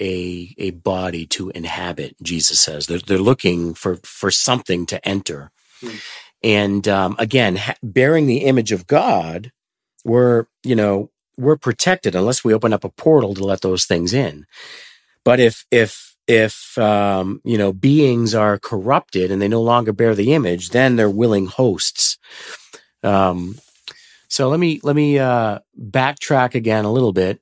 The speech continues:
And, uh, in Genesis six four, it says again that the Nephilim were on the earth, um, on those days and then also afterwards. So it implies that after the flood, these things showed up again. So,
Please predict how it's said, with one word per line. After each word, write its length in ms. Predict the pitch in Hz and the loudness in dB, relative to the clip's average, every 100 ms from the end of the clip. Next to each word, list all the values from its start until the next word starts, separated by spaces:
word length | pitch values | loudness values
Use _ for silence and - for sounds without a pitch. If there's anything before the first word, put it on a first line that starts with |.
| _ | _
And, 380 | 113 104 104 101 | -4 0 0 0
uh, 360 | 104 101 98 95 | 0 2 0 -2
in 100 | 104 | -2
Genesis 440 | 101 127 131 120 | 2 4 4 2
six 260 | - 120 - | 0 0 -2
four, 640 | - 156 151 98 92 101 - _ _ _ | 0 2 4 4 2 -2 -8 _ _ _
it 120 | 110 | 0
says 260 | - 120 110 | 2 4 2
again 260 | 110 117 | 4 4
that 100 | 101 | 2
the 80 | 95 | 0
Nephilim 420 | 101 123 - 135 | 2 2 2 2
were 100 | 120 | 4
on 140 | 113 113 | 2 2
the 140 | 107 | 0
earth, 420 | 110 110 110 - - - - _ _ | 0 -2 -4 -8 -20 -20 -20 _ _
um, 280 | 107 101 98 | -2 -2 0
on 260 | 104 117 117 | 2 2 2
those 300 | 117 120 113 | 2 0 0
days 240 | 101 98 | 0 0
and 80 | 101 | 0
then 140 | 110 117 | -2 0
also 400 | - 123 117 107 | -2 0 -2 -2
afterwards. 560 | 107 113 - 87 85 80 | 0 -2 -2 -8 -8 -6
So 100 | 120 | -4
it 60 | 120 | -2
implies 680 | 123 - 190 147 95 98 | -2 0 2 2 0 -4
that 160 | 104 - - | -4 -8 -4
after 440 | 117 165 - 139 | -2 -2 -2 -2
the 120 | 117 | -2
flood, 600 | 110 - 175 131 87 87 - _ - - - _ | -4 -4 -4 -4 -8 -14 -20 _ -20 -20 -20 _
these 240 | 110 123 - | 2 4 4
things 240 | 131 117 | 4 4
showed 240 | - 110 107 | 4 4 4
up 160 | 120 | 2
again. 420 | 95 85 78 76 _ - - - - | -2 -4 -6 -14 _ -20 -20 -20 -6
So, 480 | - 139 135 127 | 0 4 4 2